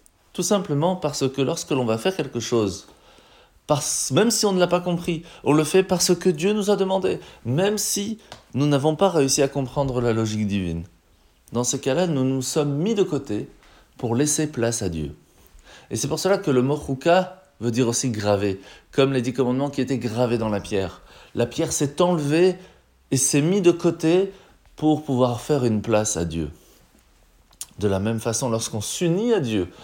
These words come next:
en faisant ce qu'il nous demande, même lorsqu'on on n'a pas compris,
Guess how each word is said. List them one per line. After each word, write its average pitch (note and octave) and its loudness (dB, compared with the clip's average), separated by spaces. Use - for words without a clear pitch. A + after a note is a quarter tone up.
en A#2 2
faisant C#3 -2
ce - -4
qu'il C3+ -2
nous C3 -2
demande, B2+ 0
même D3+ 2
lorsqu'on A#2+ -4
on G#2 -2
n'a G#2 0
pas A2 -4
compris, G#2+ -6